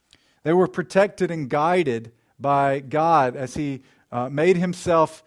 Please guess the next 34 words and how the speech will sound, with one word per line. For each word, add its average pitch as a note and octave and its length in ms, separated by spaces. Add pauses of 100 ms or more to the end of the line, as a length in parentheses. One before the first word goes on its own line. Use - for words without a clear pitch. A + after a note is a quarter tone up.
manifest D#3 640
in C#3+ 100
the C#3 60
cloud C#3+ 480
in A#2+ 100
the A#2+ 80
wilderness. B2 600 (180)
He B2+ 100
went C#3 200
before E3 400
them. A2+ 240
He, B2+ 320
he C#3 120
guarded C#3+ 560
them. G2 280 (460)
Uh, C3+ 200 (380)
they C#3 120
passed E3 360
through F3 140
the E3+ 120
sea. G3 340
Do C3+ 120
you C#3+ 60
remember? D#3 520 (340)
The D#3 160
Israelites F#3 560
were E3 120
trapped F#3+ 520
as C#3 160
they D#3+ 120
were D#3+ 160
running E3 340
from F#3+ 220
Egypt. F3 560